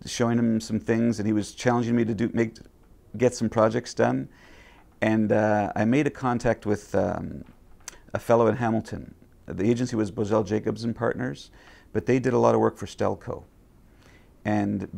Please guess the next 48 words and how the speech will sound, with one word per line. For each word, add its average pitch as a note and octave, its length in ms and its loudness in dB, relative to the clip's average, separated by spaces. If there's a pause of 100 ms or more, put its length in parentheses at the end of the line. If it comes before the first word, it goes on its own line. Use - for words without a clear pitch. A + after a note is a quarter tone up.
by G#2+ 260 4
that A#2 240 4
September, G#2 920 -4 (460)
I G#2 200 2
got G#2+ 220 2
a - 20 2
part-time A#2 520 0
gig F#2 260 -6
there, - 280 -8 (320)
three A#2+ 200 0
days A2+ 240 2
a A2 60 0
week. F#2+ 340 -6 (500)
And G#2 120 2
it G2+ 40 0
was G2+ 140 -2
a G#2 60 0
lot A#2 160 6
of G#2+ 80 0
industrial A2 480 0
videos G#2+ 520 0
and F#2+ 240 -6
safety A2+ 400 -2
videos G#2+ 540 0
and, F#2 100 -6
like, F2+ 280 -6
annual A2+ 340 0
reports G#2+ 480 -2
on G#2+ 160 0
video. G#2 560 0 (720)
But A#2+ 80 4
it A2+ 40 4
was A2 180 0
really C#3 320 4
great A#2 280 2
because A2 460 -2 (100)
I F2+ 60 0
would F#2+ 160 2
write, A#2 420 2
I - 100 -2
would F#2 260 -4 (180)
help A2 240 -2
produce, A#2 640 -2
I F#2+ 80 2
would F#2+ 240 -2
be A2 140 2
on G#2 160 0
camera. A#2+ 560 -2